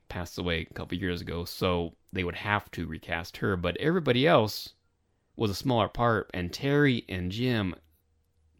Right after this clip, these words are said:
two of the main, only main characters, honestly, that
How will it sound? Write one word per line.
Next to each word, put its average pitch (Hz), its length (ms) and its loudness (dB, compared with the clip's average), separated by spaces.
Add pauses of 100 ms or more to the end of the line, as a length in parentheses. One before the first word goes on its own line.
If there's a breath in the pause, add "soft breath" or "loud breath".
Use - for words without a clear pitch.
two 214 200 4
of 147 60 8
the 117 80 2
main, 104 400 2 (100)
only 170 260 6
main 92 200 4
characters, 104 360 -2
honestly, 95 360 -4
that 90 260 -6